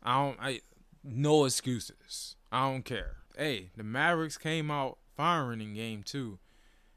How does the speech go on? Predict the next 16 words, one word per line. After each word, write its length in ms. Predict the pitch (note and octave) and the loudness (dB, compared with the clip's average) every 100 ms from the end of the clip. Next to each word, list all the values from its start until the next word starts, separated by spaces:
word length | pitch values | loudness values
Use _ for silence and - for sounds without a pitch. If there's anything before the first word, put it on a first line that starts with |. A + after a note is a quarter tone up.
| _ - | _ -8
I 60 | |
don't 100 | F3 | -4
know 60 | C#3 | -2
what 360 | G#2 D3+ F3 | 0 2 2
Paul 300 | - C#3 B2+ | 0 0 0
George 360 | G#2 B2 B2+ G2 | -2 -2 -2 -4
was 120 | F#2+ | -8
doing. 340 | F2 G2 G2 F#2 | -12 -10 -10 -4
People 320 | G#3+ G3 A2 | -2 -2 -4
were 180 | G2 G2+ | -10 -12
killing 540 | - - C4+ D4 D#3+ G#2 | -10 -6 2 4 2 -2
him 440 | G2+ F2 E2+ A#2+ C3+ | -10 -14 -16 -14 -8
online, 640 | B2 A2 G#2 G#2 F2+ F#2 - - - - - | -8 -8 -8 -8 -8 -12 -20 -20 -20 -20 -6
calling 320 | - F3 D#3 | 4 4 4
him 140 | A#2+ G2 | 0 -4
playoff 500 | D#3+ E3 C3+ A2 | 0 2 2 0